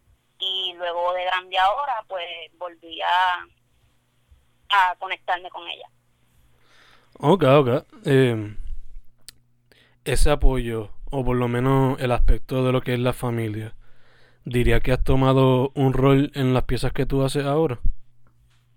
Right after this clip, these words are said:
Speaker 1: Pues fíjate, sí. Este, si no llega a ser por eso, ¿verdad? Pues primero no hubiera tenido,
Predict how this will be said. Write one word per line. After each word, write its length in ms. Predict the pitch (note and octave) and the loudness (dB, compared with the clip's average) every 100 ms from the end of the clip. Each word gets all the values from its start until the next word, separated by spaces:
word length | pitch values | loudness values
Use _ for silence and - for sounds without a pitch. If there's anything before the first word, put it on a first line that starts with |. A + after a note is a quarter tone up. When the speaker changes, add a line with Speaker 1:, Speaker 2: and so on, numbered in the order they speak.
| _ _ - | _ _ -2
Speaker 1:
Pues 120 | G3 - | -2 -2
fíjate, 380 | G#3 A#3 A#3 A3 - - | -6 -4 -4 -8 -14 -16
sí. 220 | E3+ E3 _ - | -14 -16 _ -6
Este, 580 | F3+ F3+ - _ F#3 F3 | -4 -4 -8 _ -6 -6
si 80 | F3+ | -4
no 80 | F3 | -2
llega 220 | F3+ F#3+ | 2 0
a 60 | G3+ | 0
ser 120 | A3 | -8
por 160 | G#3+ G#3+ | -6 -4
eso, 200 | B3 A3+ | -4 -8
¿verdad? 320 | F#3+ G3 G#3 | -6 -6 -6
Pues 260 | G#3 F#3 E3+ _ _ _ - | -8 -10 -12 _ _ _ -14
primero 500 | F3+ F#3 F#3+ G3+ G#3 F3+ | -8 0 2 2 -2 -6
no 140 | F3+ | -12
hubiera 300 | F3 F3+ F#3 F3+ | -10 -8 -6 -6
tenido, 640 | F#3 F#3 F#3 F#3 F3+ | -12 -14 -8 -6 -6